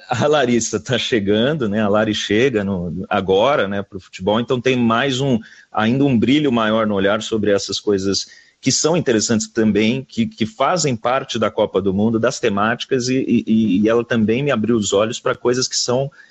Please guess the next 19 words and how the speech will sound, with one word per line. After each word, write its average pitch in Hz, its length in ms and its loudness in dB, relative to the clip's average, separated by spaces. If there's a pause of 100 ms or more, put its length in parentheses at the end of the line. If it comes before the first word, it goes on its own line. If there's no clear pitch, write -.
(220)
é, 104 300 2 (300)
bacanas, 113 840 0
entendeu? 95 440 0
Quando 117 240 0
às 107 120 0
vezes 120 200 2
eu 123 80 2
só 131 220 2
olhava 123 320 2
um, 135 320 -6
um 117 220 0
negativo, 120 800 2
assim, 131 480 -2
ou 110 240 2
coisa 120 300 0
do 127 80 0
tipo. 117 340 -2 (480)
É, 98 280 4 (200)
e, 110 520 0